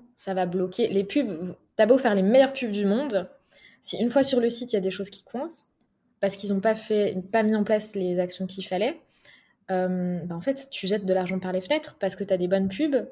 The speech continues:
t'as une bonne agence, mais toi, sur ton site, t'as un problème.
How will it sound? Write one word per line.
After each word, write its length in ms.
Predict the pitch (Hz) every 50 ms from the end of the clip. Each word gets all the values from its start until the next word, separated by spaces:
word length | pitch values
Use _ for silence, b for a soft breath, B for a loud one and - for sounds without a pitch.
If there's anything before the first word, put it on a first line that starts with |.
| - -
t'as 80 | -
une 120 | 190 180 185
bonne 140 | 214 220
agence, 420 | 220 202 185 214 247 196 - - 202
mais 120 | 190 190
toi, 180 | 190 - - 262
sur 200 | 269 269 - -
ton 100 | - 208
site, 240 | 196 - 277 277 -
t'as 80 | 220
un 80 | 208 202
problème. 420 | 202 - 208 196 196 190 180 185